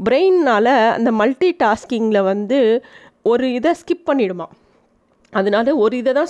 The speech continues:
ஸ்பாட்லைட்ல வச்சுக்க முடியும் அப்படிங்கிறார். இது ஒரு முக்கியமான பாயிண்டா சொல்றார். அது மட்டும் இல்ல,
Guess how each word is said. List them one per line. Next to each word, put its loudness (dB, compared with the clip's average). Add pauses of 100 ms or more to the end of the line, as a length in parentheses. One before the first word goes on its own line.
ஸ்பாட்லைட்ல -4
வச்சுக்க -6
முடியும் -6
அப்படிங்கிறார். -8 (680)
இது -6
ஒரு -2
முக்கியமான -6
பாயிண்டா -6
சொல்றார். -10 (320)
அது -4
மட்டும் -4
இல்ல, -6